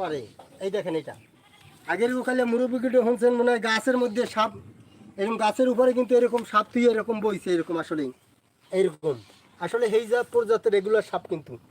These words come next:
এগুলো কিন্তু অনেক মোটা হয়, অনেক, অনেক মোটা হয় এগুলা। এই যে দেখেন,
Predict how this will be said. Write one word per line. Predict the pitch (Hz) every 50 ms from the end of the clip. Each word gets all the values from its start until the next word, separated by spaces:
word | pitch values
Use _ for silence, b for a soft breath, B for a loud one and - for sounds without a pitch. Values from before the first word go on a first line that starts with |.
| _ _ _ _ _ -
এগুলো | 175 185 226 240 233
কিন্তু | 247 233 247 240 233
অনেক | 240 220 - 214
মোটা | 190 185 - 196 165
হয়, | 156 139 143 151 147
অনেক, | 135 110 - - - - - - - - - - - _ _ _ _ _ _ _ _ _ _ - - _ _ - 208
অনেক | 233 247 214 202 214
মোটা | 202 - 202 180 165
হয় | 156 156 156
এগুলা। | 143 147 156 180 220 220 - _ _ _ _ - 190
এই | 190 190
যে | 202 190
দেখেন, | 190 - 165 131